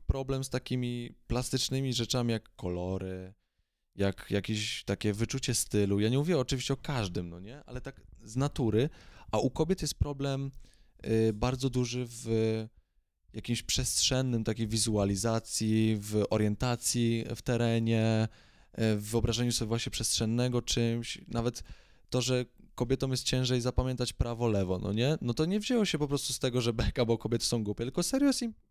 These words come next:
trudno, no nie? E, no i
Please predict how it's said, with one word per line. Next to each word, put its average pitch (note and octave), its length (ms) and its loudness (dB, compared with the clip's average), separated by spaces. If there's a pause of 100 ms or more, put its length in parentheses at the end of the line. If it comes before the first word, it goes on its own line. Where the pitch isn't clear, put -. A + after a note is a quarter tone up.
(580)
trudno, B2 420 2
no G2+ 140 0
nie? C3 260 2 (760)
E, A#2 120 4 (600)
no B2+ 180 0
i D#3 400 -4